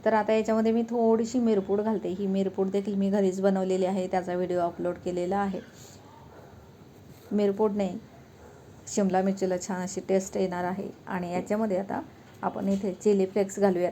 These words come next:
हे चिली फ्लेक्स देखील मी घरीच बनवलेले आहेत. ते आता हातावरच घेतलेले आहेत घाईने, कारण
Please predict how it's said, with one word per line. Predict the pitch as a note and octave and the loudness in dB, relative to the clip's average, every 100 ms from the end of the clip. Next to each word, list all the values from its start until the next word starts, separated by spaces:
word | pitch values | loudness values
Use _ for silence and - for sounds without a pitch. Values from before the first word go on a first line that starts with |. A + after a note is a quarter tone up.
| - - | -4 -2
हे | G#3+ | 0
चिली | G#3+ G#3 G#3 | 0 0 2
फ्लेक्स | G#3+ G#3+ | 0 0
देखील | G3+ G#3 G#3 G#3 | 0 0 -2 -4
मी | G#3 | -2
घरीच | G#3+ G#3+ G3+ G#3 | 0 4 4 2
बनवलेले | G#3 G3+ F#3+ F#3 F#3+ | 0 2 2 2 0
आहेत. | F#3 F3 - - - - - - - - - | 0 -4 -6 -10 -14 -18 -18 -18 -20 -12 0
ते | G#3+ | 4
आता | G#3 A3 A3 B3 C4 | 6 4 2 -2 -4
हातावरच | G#3+ G#3 G#3+ G#3+ A3+ G#3+ | 0 6 6 6 4 2
घेतलेले | A3+ G#3+ G3+ | 0 2 4
आहेत | F#3+ G3+ F#3+ | 4 2 2
घाईने, | G3+ F#3+ F3+ G#3 D#4 - - - - - - - - - - - | 2 0 0 -4 -8 -16 -20 -20 -20 -20 -20 -20 -20 -20 -20 0
कारण | G3 F#3+ G3 G3 | 2 4 2 0